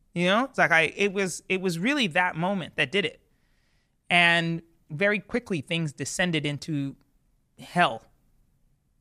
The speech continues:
I discovered that I had a condition called preeclampsia. It's essentially when your blood pressure rises in your body 'cause your body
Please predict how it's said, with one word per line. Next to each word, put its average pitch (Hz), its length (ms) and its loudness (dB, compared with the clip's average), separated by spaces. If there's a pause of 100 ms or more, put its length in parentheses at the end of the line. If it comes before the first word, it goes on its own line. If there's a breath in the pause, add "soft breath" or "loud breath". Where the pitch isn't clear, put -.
(560)
I 143 100 0
discovered 147 520 -2
that 143 220 2
I 139 100 2
had 143 420 4
a 147 80 -8
condition 151 400 -6
called 147 240 -4
preeclampsia. 156 800 -6 (240)
It's - 100 -16
essentially 165 440 -4
when 151 200 -6
your 143 120 -6
blood 143 420 -4
pressure 139 720 -4 (340 soft breath)
rises 147 440 2
in 147 40 -10
your 139 80 -8
body 143 300 0
'cause 135 240 -10
your 147 60 -10
body 143 300 0